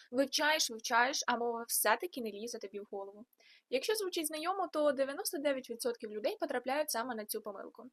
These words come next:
І уяви, що саме ця помилка блокує твою мотивацію, дисципліну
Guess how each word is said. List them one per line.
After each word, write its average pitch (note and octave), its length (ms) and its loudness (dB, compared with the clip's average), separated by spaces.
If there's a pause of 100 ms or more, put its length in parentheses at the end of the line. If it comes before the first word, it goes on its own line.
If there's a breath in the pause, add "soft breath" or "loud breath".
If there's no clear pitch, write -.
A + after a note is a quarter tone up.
(640 loud breath)
І C4 180 -6
уяви, D4+ 440 0
що A#3+ 140 -4
саме B3 240 -2
ця A#3+ 240 -2
помилка E4 400 -2
блокує B3 460 2
твою G3+ 260 -8
мотивацію, F4 720 4
дисципліну A3 600 -6